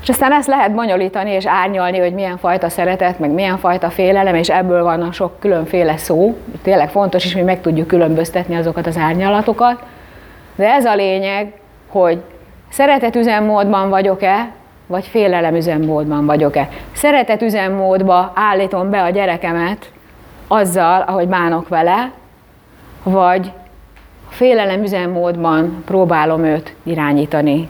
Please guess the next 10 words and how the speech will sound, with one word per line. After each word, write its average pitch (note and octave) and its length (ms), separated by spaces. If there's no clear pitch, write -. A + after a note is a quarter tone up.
mert D#3+ 220
lehet, E3+ 200
hogy D#3 120
úgy D3+ 160
könnyebb. D3 540
A C4 40
gyereknek G#3 680
a G#3 40
félelem F#3+ 440
üzemmód E3+ 720